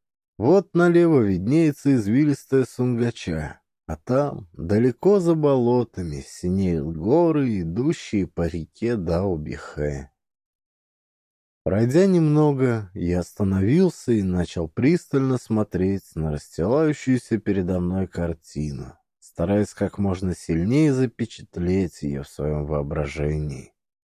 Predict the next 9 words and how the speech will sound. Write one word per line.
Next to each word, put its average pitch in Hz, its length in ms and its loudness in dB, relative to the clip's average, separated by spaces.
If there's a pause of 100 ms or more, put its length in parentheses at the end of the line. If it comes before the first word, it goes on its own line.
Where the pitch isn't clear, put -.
(460)
Мысли 151 640 4
и 151 100 6
образы 117 680 4
прошлого 90 800 -2
стали 85 360 -2
быстро 90 500 -4
проноситься 87 800 -4
в 82 100 -6
голове. 80 680 -4